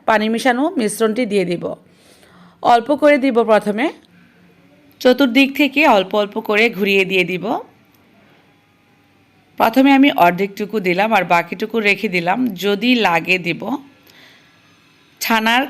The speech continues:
কালারটা কিন্তু এখনও আসে নাই, just দুধটা ফেটেছে, তো বাকিটুকুও লাগবে।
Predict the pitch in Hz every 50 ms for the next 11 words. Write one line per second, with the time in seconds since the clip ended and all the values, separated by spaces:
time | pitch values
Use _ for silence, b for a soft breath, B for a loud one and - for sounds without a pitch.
0 | - - 214 196 196 196 202 196 - 226 226 226 254 247 233 277 262 220 202 -
1 | 214 208 208 208 190 185 180 - - 190 185 202 262 320 311 247 226 220 220 247
2 | 247 - - - 214 202 190 196 196 190 - - 226 247 294 - B B B B
3 | B B - - 247 233 214 220 202 180 - - 165 - 269 - _ b b b
4 | b b b b b b b _ _ _ _ _ _ _ _ _ _ _ _ _
5 | _ - 208 185 208 190 - - 262 247 240 277 269 269 277 277 269 254 226 190
6 | 175 175 180 165 151 180 247